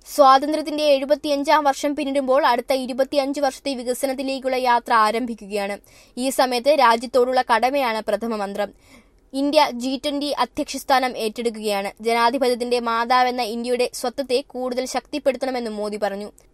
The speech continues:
കോടതികൾ ജനങ്ങളിലേക്ക് എത്തേണ്ട കാലമാണിതെന്ന് ചീഫ് ജസ്റ്റിസ് ഡി വൈ ചന്ദ്രചൂഡ് പറഞ്ഞു.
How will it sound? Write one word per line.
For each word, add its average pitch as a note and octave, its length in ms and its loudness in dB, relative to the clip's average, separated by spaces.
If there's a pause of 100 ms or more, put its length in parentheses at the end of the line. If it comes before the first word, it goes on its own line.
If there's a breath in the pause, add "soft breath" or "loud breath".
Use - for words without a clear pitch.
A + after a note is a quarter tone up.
(260)
കോടതികൾ D#4+ 480 8
ജനങ്ങളിലേക്ക് D#4 680 2
എത്തേണ്ട C#4+ 300 2
കാലമാണിതെന്ന് C4+ 880 2
ചീഫ് C#4 280 -6
ജസ്റ്റിസ് B3+ 360 -10
ഡി A#3+ 180 -6
വൈ C4+ 140 2
ചന്ദ്രചൂഡ് A#3 540 -6
പറഞ്ഞു. G3+ 280 -4